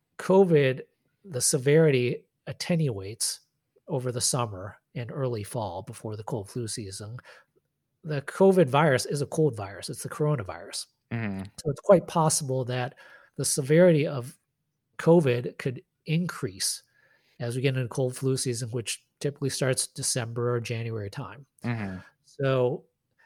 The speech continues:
Speaker 1: playing in that season might be a higher risk for the players than just getting started now in September.
Speaker 2: Yeah,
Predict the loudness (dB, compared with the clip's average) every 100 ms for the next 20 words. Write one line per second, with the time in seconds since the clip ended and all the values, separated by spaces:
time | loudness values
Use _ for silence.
0 | _ _ _ -6 2 4 6 4 4 6
1 | 6 6 4 2 2 2 2 2 0 -4
2 | -10 -20 _ _ _ -2 0 0 -2 _
3 | _ -4 0 0 -2 2 6 6 6 2
4 | -4 -6 -8 _ -4 -4 -4 -4 -2 -2
5 | -4 -8 -10 -8 -8 -2 -2 -2 -4 -2
6 | -2 -2 -4 -8 -8 -6 -6 -6 -8 -10
7 | -8 -10 -10 -14 -14 -8 -6 -4 -4